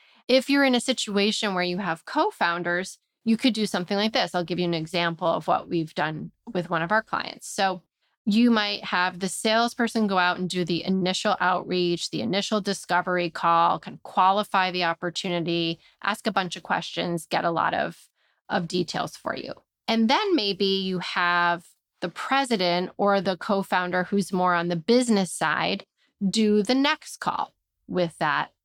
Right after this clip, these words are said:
investor. And they talk about the backstory. They talk about you as the visionary on the investment side. They talk about what they're building. They kinda, they just tell the story. They touch on the investment side, but they don't go deep.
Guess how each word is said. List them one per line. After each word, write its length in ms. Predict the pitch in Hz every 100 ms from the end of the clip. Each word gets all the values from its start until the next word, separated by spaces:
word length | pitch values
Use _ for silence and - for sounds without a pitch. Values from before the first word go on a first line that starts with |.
| _
investor. 720 | - 170 156 156 - 175 202 - _ _
And 160 | 220 214
they 160 | 226 226
talk 360 | - 175 -
about 500 | 185 170 165 165 - -
the 100 | 208
backstory. 1040 | 247 247 240 233 - - 214 208 202 196
They 100 | 170
talk 200 | - 170
about 200 | 165 156
you 320 | 190 214 208
as 160 | 170 -
the 320 | 160 160 156 _ _ _
visionary 500 | 202 226 220 214 208
on 120 | 175 170
the 80 |
investment 600 | 170 175 226 220 233 220
side. 540 | - 190 190 185 185 180
They 80 | 160
talk 200 | 156 -
about 120 | -
what 140 | 170
they're 100 | 180
building. 720 | 175 233 233 226 214 202 196
They 80 | 196
kinda, 240 | - 392 466 370 _ _ _ -
they 140 | 247
just 260 | 294 - -
tell 220 | 277 320
the 120 | 415
story. 640 | - 233 214 208 233 330 - _ _ _ _
They 180 | 262 262 -
touch 360 | - 285 330
on 120 | 403 415
the 100 | 370
investment 480 | 233 196 - 254
side, 220 | 285 269 262
but 100 | 254
they 100 | 247
don't 320 | 240 240 302
go 140 | 359
deep. 440 | 269 175 175 196